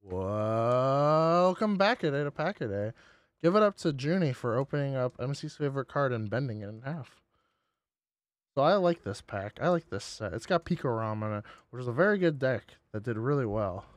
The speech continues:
for a big format. And I'm being a fraud right now and opening packs 'cause my hands are really sweaty.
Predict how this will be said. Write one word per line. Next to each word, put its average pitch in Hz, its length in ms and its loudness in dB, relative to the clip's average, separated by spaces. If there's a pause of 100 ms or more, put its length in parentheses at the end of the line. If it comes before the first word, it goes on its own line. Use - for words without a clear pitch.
(640)
for 107 100 -6
a - 20 -4
big 113 200 -6
format. 101 460 -10 (320)
And 147 100 0
I'm 190 60 2
being 160 160 2
a 104 80 -4
fraud 117 360 -4
right 104 140 -4
now 101 140 -8
and 101 80 -10
opening 101 260 -8
packs - 280 -20
'cause - 100 -20
my 110 80 -20
hands 185 220 -4
are 98 80 -6
really 110 240 -4
sweaty. - 500 -18